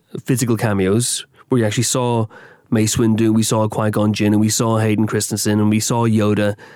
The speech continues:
and then someone went to J J, "Hang on a second, this is Endgame, we can't do this." Do you think that maybe happened?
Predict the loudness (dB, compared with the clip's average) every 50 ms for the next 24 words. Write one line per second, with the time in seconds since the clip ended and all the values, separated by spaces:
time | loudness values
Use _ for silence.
0 | -14 _ -4 -2 0 0 0 0 0 0 0 2 2 0 0 0 -2 -2 0 -2
1 | 0 0 0 -2 -2 -2 -2 -2 -2 -2 -2 -4 -2 -4 -4 -2 0 0 0 -2
2 | -4 -8 -14 -20 -20 -20 -20 -20 -18 _ -2 -2 0 0 0 0 0 0 0 0
3 | 0 0 0 0 0 0 0 0 0 0 -2 0 0 0 0 0 0 -2 -2 -4
4 | -8 -12 -16 _ _ _ _ _ _ _ _ _ _ -2 0 0 0 2 2 2
5 | 2 2 2 2 0 0 0 -2 -2 -2